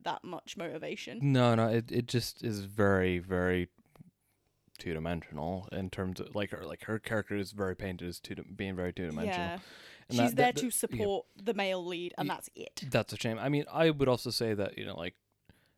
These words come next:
Speaker 2: Jason Momoa is a fantastic actor and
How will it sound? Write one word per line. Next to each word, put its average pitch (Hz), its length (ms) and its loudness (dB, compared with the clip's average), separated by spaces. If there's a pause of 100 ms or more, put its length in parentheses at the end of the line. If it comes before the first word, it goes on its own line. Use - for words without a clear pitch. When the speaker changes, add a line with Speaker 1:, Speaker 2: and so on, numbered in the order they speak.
Speaker 2:
Jason 120 320 2
Momoa 107 400 4
is 92 80 -4
a 92 80 -6
fantastic 92 760 -4
actor 87 380 -4
and 92 320 -6